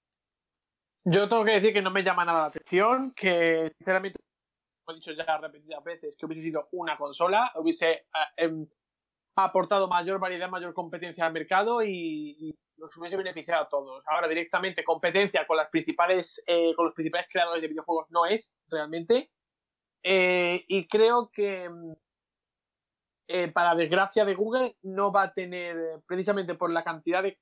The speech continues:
de argumentos que hemos dado en nuestro debate, que no va a tener, eh, tantísima aceptación como ellos creen, creo yo, ¿eh?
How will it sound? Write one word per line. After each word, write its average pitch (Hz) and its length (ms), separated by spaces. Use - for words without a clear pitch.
de 165 440
argumentos 170 540
que - 80
hemos 180 180
dado 185 140
en 151 80
nuestro 151 260
debate, 214 360
que 180 80
no 160 100
va 160 80
a 156 80
tener, 151 460
eh, 143 200
tantísima 196 1160
aceptación 185 520
como 196 160
ellos 156 180
creen, 131 320
creo 185 260
yo, 151 160
¿eh? 220 120